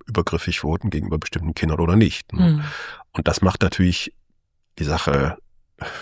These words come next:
Speaker 1: ja, eigentlich, äh, muss man sagen, äh, noch zusätzlich bedrückend, ne?
Speaker 2: Mhm.
Speaker 1: Wenn man sieht, es ist eben letztlich nicht zufällig
Speaker 2: Mhm.
Speaker 1: gewesen, ne?
Speaker 2: Mhm.
Speaker 1: Also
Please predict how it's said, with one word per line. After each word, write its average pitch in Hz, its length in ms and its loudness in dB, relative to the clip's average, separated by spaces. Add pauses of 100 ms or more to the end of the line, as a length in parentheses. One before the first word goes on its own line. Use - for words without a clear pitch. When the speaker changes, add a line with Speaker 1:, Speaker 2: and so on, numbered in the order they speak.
(140)
Speaker 1:
ja, 160 380 -2 (260)
eigentlich, - 520 -8
äh, 80 80 -4
muss 78 180 -2
man 71 100 0
sagen, 73 440 -2
äh, - 560 -4 (920)
noch - 180 -2
zusätzlich - 600 0
bedrückend, - 540 -4
ne? 82 140 4
Speaker 2:
Mhm. - 20 0
Speaker 1:
Wenn 80 100 0
man 80 140 0
sieht, 78 160 -2
es 69 100 -4
ist 80 140 -6
eben 82 180 -2 (200)
letztlich - 640 -4
nicht 82 400 -2 (220)
zufällig 135 580 -2
Speaker 2:
Mhm. 131 40 -8
Speaker 1:
gewesen, 87 520 -8
ne? 175 80 4
Speaker 2:
Mhm. 76 120 2
Speaker 1:
Also 78 380 -4